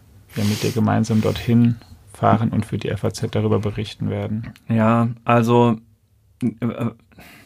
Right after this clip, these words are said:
Speaker 2: ich könnte natürlich jetzt wieder dieses ganze Name-Dropping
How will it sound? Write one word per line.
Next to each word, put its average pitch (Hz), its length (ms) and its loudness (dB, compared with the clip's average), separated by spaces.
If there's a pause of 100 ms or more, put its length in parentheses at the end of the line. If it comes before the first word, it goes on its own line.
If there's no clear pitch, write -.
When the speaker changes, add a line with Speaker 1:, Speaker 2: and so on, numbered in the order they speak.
(480)
Speaker 2:
ich - 200 -6
könnte 147 240 0
natürlich 139 420 2
jetzt 127 200 -2
wieder 127 200 2
dieses 120 320 -2
ganze 127 300 0
Name-Dropping 127 1000 0